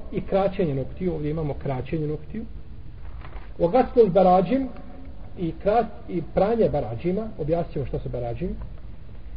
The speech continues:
"wa netful ibit", i čupanje dlaka ispod pazuha, "wa halku la'ane", i brijanje stidnih mjesta, "wa intikasul ma", i pranje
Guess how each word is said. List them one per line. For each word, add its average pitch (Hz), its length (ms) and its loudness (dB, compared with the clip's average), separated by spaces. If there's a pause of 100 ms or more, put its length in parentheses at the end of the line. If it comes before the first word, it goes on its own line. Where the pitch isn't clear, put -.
(840)
"wa 180 100 6
netful 269 380 8 (100)
ibit", 240 220 2 (340)
i 185 80 -4
čupanje 196 580 0
dlaka 190 520 0
ispod 151 360 -2
pazuha, 131 320 -2 (1800)
"wa 165 80 2
halku 247 380 0
la'ane", 220 500 2 (240)
i 185 100 -2
brijanje 202 600 2 (260)
stidnih 165 340 -2
mjesta, 131 420 -4 (1900)
"wa 202 100 4
intikasul 214 640 2
ma", 185 220 0 (420)
i 180 60 -2
pranje 208 500 2